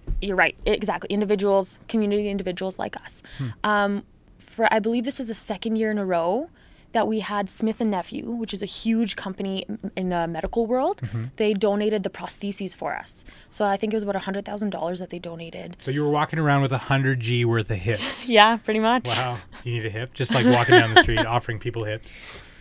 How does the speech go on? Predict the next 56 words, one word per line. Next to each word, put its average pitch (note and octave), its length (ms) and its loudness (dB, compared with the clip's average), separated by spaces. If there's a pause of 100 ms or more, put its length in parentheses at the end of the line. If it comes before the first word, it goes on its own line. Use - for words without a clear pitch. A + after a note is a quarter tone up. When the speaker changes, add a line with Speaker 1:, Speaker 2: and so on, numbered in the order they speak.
(140)
Speaker 1:
I A#3+ 80 10
actually D4+ 200 6
saw A3+ 240 8
one. F#3 280 2
We, A3 280 2
'cause A3 140 -4
I G#3+ 160 6
got G#3 180 2
to A3 60 -4
sit G#3 180 -2
in G#3 80 0
on A3 120 0
a B3+ 40 -2
surgery. F#3+ 420 -2 (320)
So - 140 2
Speaker 2:
Yeah. G3+ 60 6
Speaker 1:
I, G3 180 2
I A3 80 4
watched, G3+ 340 2
um, G3 260 2 (140)
a F#3+ 300 4 (240)
bilateral G3 580 2
hip F#3 180 -6
replacement. - 440 -8
So G3+ 100 -4
both F#3 240 0
hips - 380 -2 (320)
were A3 80 2
replaced. - 520 -4 (480)
And G3+ 440 2
it A#3 80 4
was A3 100 2
actually A#3+ 300 0
really G3 360 4
cool F3+ 280 0
the F#3 60 0
way F3+ 120 2
they E3+ 100 -4
did E3 160 -4
it. C#3 200 2 (200)
Like, A3+ 120 2
they C#4 80 8
actually C#4 240 8
take, C#4 300 0 (480)
it, A3 180 0
it's - 140 0
a, A3+ 160 4
it's - 160 -2
a A3+ 60 2
tool B3+ 180 -2
that B3+ 100 2
looks - 140 0
like A#3+ 140 2
a - 20 6
cheese G#3 340 4
grater. C4+ 420 4